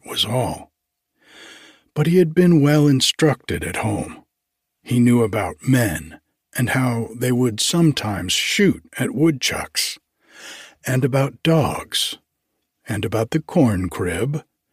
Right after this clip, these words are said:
and for a long time he had known all about garden vegetables and corn. He was certainly a promising boy.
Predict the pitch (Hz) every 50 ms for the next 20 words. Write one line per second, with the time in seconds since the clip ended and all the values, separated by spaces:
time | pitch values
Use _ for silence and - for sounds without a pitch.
0 | _ _ - - - - - _ - - 127 123 123 123 120 - _ _ - -
1 | - 127 117 117 117 117 120 131 135 139 143 139 131 123 - - 147 135 110 92
2 | - - - - - _ _ _ _ _ - - 113 107 - 117 107 98 117 113
3 | 113 113 110 110 113 - _ - - 123 127 127 127 127 131 131 131 139 - 139
4 | 131 120 131 117 95 82 78 - - _ _ - - 117 98 101 104 104 110 123
5 | 113 117 110 95 - - - 92 78 - 85 85 78 - - - _ _ _ _
6 | _ _ _ - - 101 104 104 - - - 120 92 71 - - - - - -
7 | _ _ _ _ _ _ _ _ _ _ _ _ - - - - - - - _
8 | _ _ _ _ _ _ - - 170 170 170 180 180 175 - - - 190 190 -
9 | - 117 117 110 113 113 113 110 110 _ _ - - - 156 151 127 101 90 -
10 | - - - 101 90 98 120 113 95 - - - -